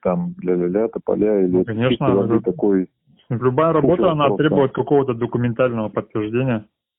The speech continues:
Speaker 2: Конечно, д-, конечно, должен.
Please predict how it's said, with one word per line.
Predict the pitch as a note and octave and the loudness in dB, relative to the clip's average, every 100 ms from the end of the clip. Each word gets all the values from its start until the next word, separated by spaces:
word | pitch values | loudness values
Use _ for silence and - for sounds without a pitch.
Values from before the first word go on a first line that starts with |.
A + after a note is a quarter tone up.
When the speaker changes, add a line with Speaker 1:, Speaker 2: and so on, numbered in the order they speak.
| _ _ _ _ _ _ _ _ _ _ _ _ _ _ - | _ _ _ _ _ _ _ _ _ _ _ _ _ _ -8
Speaker 2:
Конечно, | A2+ A#2 B2+ | -6 -4 -6
д-, | A#2+ D3 | -8 -10
конечно, | A#2 A2+ A#2 A#2+ | -6 -6 -4 -2
должен. | B2+ A#2+ A2 G2 | -2 0 -4 -8